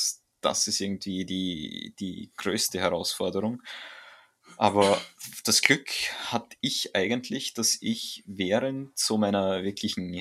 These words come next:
Lernjahre und, und anfänglichen Studienjahre dann schlu-, schließlich auch nie irgendwie das Gefühl hatte, dass das nicht das Richtige wäre. Also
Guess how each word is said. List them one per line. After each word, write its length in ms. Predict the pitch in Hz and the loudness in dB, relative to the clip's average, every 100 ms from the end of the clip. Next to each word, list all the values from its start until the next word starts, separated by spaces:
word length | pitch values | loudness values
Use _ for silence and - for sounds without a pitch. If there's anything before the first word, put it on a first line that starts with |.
| 95 | -8
Lernjahre 1160 | 92 87 101 135 135 110 101 113 120 120 123 | -2 2 4 2 0 2 4 4 2 2 2
und, 260 | - 92 90 | 0 -4 -6
und 380 | - 90 - - - - | -8 -8 -10 -10 -12 -8
anfänglichen 840 | - 90 214 - - 98 98 101 104 | -4 -4 -4 -8 -2 -2 0 -2 -4
Studienjahre 680 | - 104 113 107 101 113 | -4 0 2 4 2 0
dann 140 | 110 107 | -2 -6
schlu-, 240 | - 107 - _ | -6 -8 -10 _
schließlich 460 | - 104 - 104 - | -8 -6 -6 -6 -2
auch 260 | 101 - - - - - _ | -2 -2 -12 -18 -18 -20 _
nie 480 | 104 101 113 131 110 _ _ _ _ _ - | -2 2 2 0 -4 _ _ _ _ _ -8
irgendwie 560 | 92 92 87 95 90 | -4 -4 -4 -4 -2
das 220 | 98 92 | -2 -4
Gefühl 380 | - - 98 98 | -4 -6 -4 -2
hatte, 220 | 98 - | -4 -4
dass 180 | 90 92 | -6 -4
das 340 | 95 - - - | -2 0 0 -2
nicht 340 | 101 101 - | -4 -4 -2
das 160 | 92 - | -2 -2
Richtige 380 | 82 - - 80 | -2 -8 -8 -6
wäre. 320 | - - - _ | -6 -6 -10 _
Also 280 | 92 85 | -4 -2